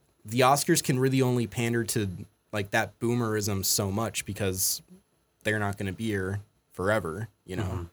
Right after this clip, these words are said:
Speaker 1: And I wonder what's gonna be the state of the Oscars post-boomer generation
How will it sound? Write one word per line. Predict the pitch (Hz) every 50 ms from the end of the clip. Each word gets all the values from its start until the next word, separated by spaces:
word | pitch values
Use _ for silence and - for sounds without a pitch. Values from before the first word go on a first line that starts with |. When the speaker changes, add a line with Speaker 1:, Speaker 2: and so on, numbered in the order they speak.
| _ _ _ _
Speaker 1:
And | - 117
I | 120 120
wonder | 127 160 190 185 190 190 185 - - _ _ _ _ _
what's | - 113 131 139 135 - - - - - - _ _ -
gonna | 143 135 131
be | 123 127
the | 113 110
state | - - 123 113 113
of | 107
the | 104 101
Oscars | 98 98 98 - - - 104 98 98 95 - - - - - _ _ _ _ _ _
post-boomer | - - 117 110 107 - - - - - _ - 107 104 101 101 98 98
generation | 92 101 95 90 85 82 80 87 90 - - 52 62 64 62 -